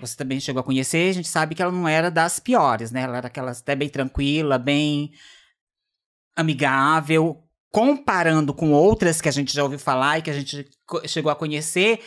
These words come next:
ela era maravilhosa, um amor de pessoa. Então eu fiquei muito pouco tempo, muito pouco tempo, né? Aquela coisa assim, né? É, com ela.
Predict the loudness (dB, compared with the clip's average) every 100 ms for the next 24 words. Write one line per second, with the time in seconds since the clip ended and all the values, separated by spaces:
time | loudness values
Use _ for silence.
0 | -8 -2 2 4 2 0 0 2 0 0
1 | 0 0 -2 -2 -2 -2 -2 -4 -2 0
2 | -2 -4 -10 -20 -16 -6 -4 0 2 2
3 | 0 2 2 2 0 -2 -2 0 2 2
4 | 0 -2 -2 -2 -4 -6 -12 -12 -12 -10
5 | -10 -10 -10 -8 -4 -2 -2 -4 -14 -18
6 | -18 -18 -16 -8 -2 0 2 2 4 4
7 | 4 4 4 2